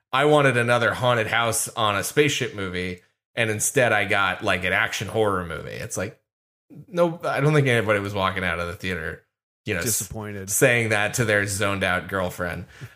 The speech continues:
Speaker 1: Um,
Speaker 2: <laughs>
Speaker 1: but I agree. They're two very different kinds of movies, but I think it's in a way that's sort of cleverly pulled off, where,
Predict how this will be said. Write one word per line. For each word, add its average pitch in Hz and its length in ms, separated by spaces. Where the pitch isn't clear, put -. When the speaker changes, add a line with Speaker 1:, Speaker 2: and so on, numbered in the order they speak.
Speaker 1:
Um, 101 480
Speaker 2:
<laughs> - 2000
Speaker 1:
but 139 340
I 151 120
agree. 165 360
They're 135 140
two 202 180
very 170 200
different 147 240
kinds 120 200
of 113 60
movies, 135 360
but 120 180
I 113 80
think 147 220
it's 143 120
in 123 80
a 110 60
way 110 360
that's 98 220
sort 113 220
of 92 120
cleverly 101 520
pulled 92 320
off, 90 480
where, 98 480